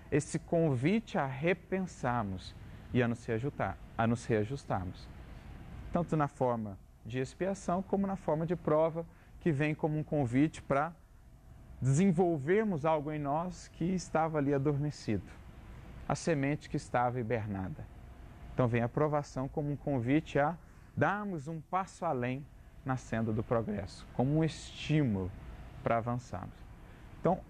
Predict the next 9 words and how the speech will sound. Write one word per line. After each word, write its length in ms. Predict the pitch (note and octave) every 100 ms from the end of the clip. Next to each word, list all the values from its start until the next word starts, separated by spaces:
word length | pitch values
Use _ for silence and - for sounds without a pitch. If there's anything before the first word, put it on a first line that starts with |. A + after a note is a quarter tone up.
| -
há 280 | G#3 G#3+
a 60 | C3
dor, 180 | G#2 F#2+ F#2 - - - - - - - - -
não, 260 | B2 C3+ C#3
não 140 | C#3
padece 520 | C#3+ D#3 C#3 E3 -
de 140 | D#3 F3+
dúvidas, 540 | F3+ F#3 C3 G2+ - - - - - - - - -
mas 720 | D#3+ F3+ F3 A#2 - - -